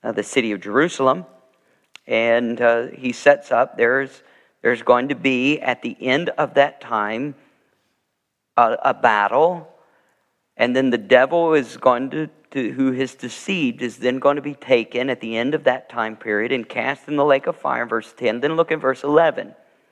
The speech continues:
"And I saw a great white throne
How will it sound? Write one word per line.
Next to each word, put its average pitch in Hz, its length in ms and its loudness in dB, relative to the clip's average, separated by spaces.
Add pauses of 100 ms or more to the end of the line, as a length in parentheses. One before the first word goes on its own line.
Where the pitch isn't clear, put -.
(480)
"And 117 120 2
I 170 140 4
saw 131 480 2
a 147 100 4
great 143 600 0
white 139 480 0 (180)
throne 151 600 0